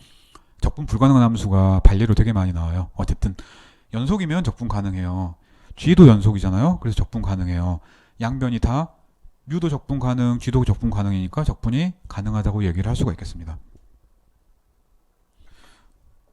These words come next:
여기서 그래서 방금 그 말을 써봅시다. 뮤 G가 연속이잖아요. T가 알파에서 베타 사이에.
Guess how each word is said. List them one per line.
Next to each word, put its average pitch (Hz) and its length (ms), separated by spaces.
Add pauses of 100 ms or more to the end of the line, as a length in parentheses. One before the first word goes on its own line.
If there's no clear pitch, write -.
여기서 98 440 (280)
그래서 135 400 (100)
방금 120 240
그 - 120
말을 104 220
써봅시다. 131 500
뮤 110 180
G가 98 600 (1300)
연속이잖아요. 101 800 (2250)
T가 143 640
알파에서 104 440
베타 95 260
사이에. 95 340